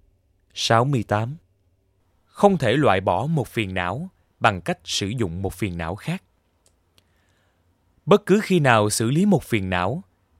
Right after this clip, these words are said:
cần ghi nhận khách quan mà không có bất kỳ sự can thiệp nào. Cần nhận biết, quan sát và hiểu xem cái gì đang xảy ra.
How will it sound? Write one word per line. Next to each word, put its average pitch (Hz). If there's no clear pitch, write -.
cần 135
ghi 190
nhận 95
khách 202
quan 143
mà 131
không 175
có 196
bất 233
kỳ 101
sự 92
can 151
thiệp -
nào. 90
Cần 98
nhận 90
biết, 175
quan 156
sát 208
và 127
hiểu 110
xem 160
cái 202
gì 107
đang 120
xảy 95
ra. 120